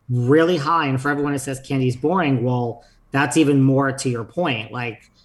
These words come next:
she ain't getting so messy, and she's making, uh, and Kandi's salary is ridiculous.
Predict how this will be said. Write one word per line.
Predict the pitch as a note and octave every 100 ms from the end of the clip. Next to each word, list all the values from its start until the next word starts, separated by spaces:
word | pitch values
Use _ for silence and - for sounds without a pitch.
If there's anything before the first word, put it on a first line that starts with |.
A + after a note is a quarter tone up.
| _
she | - D#3
ain't | D#3+
getting | C3+ D#3 B2+
so | B2+ - C#3
messy, | G3 A2 G#2 A#2 B2 C#3 -
and | B2 A#2+ B2
she's | B2 A#2
making, | C#3+ C3+ A#2 -
uh, | A2+
and | B2+ B2
Kandi's | C#3+ E3+ E3+
salary | - B2 A#2+ A2 G#2+
is | A2 A#2
ridiculous. | A2 G#2+ C3 B2+ A2 G2+ G#2+ - -